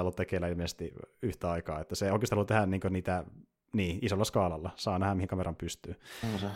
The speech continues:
Speaker 2: saa nähdä. Miele-, mielenkiinnolla odotellaan, mut niinku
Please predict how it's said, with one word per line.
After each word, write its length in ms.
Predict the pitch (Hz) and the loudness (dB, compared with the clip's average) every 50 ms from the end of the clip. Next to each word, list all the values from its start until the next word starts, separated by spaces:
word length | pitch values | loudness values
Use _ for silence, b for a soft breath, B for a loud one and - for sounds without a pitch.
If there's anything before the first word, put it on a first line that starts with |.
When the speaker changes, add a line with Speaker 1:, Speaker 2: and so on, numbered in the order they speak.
| - - | -8 -10
Speaker 2:
saa 240 | - - 107 101 101 | -2 -2 0 0 2
nähdä. 220 | 101 95 98 92 92 - - - | 0 0 -2 -2 -4 -8 -6 -2
Miele-, 260 | 120 113 107 101 104 | 2 2 4 4 2
mielenkiinnolla 560 | 110 131 127 120 110 107 104 104 110 104 104 | 2 2 0 0 0 0 -2 0 0 2 2
odotellaan, 380 | 110 101 101 92 92 90 87 90 | 2 2 0 0 -2 -2 -2 -4
mut 100 | 92 92 | -4 -6
niinku 180 | 101 95 104 | -6 -6 -6